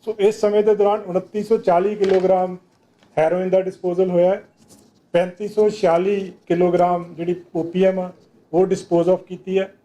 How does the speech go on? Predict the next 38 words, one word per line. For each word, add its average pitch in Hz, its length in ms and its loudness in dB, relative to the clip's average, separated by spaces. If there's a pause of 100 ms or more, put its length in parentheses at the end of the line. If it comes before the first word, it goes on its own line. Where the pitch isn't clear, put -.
(640)
ਇੱਕ 196 240 0
ਲੱਖ 208 300 2
ਇਕਿਆਸੀ 180 580 -2
ਹਜ਼ਾਰ 196 260 4
ਦੋ 180 160 -10
ਸੌ 190 140 -12
ਸੱਤ 185 340 -2
ਕਿਲੋ 190 240 0
ਪੌਪੀ 160 380 -4
ਹਸਕ 170 340 -2
ਦਾ 170 100 2
ਡਿਸਪੋਜ਼ਲ 170 480 -4
ਹੋਇਆ 170 200 2
ਹੈ 190 60 -10 (600)
ਤੇ 190 180 -2 (480)
ਇੱਕ 208 200 0 (580)
ਲੱਖ 202 260 -2
ਪਚੱਤਰ 202 500 0
ਹਜ਼ਾਰ 190 240 2
ਕਿਲੋ 185 280 -8
ਗਾਂਜੇ 165 380 -4
ਦਾ 165 300 0
ਜਿਹੜਾ 156 160 -6
ਡਿਸਪੋਜ਼ਲ 139 480 -8
ਹੋਇਆ 139 180 -10
ਹੈ। 147 80 -14 (920)
ਪ੍ਰਾਪਰਟੀ 240 440 -4
ਫੋਰਫੀਚਰ 220 640 -4
ਦਾ 220 100 2
ਬੜਾ 196 200 2
ਵੱਡਾ 196 260 0
ਫੋਕਸ 196 500 -4 (840)
ਪੂਰੇ 208 240 2
ਸਮੇਂ 180 260 -4
ਦੇ 180 80 -2
ਦੌਰਾਨ 170 300 0
ਰਿਹਾ 156 160 0
ਹੈ 180 120 -2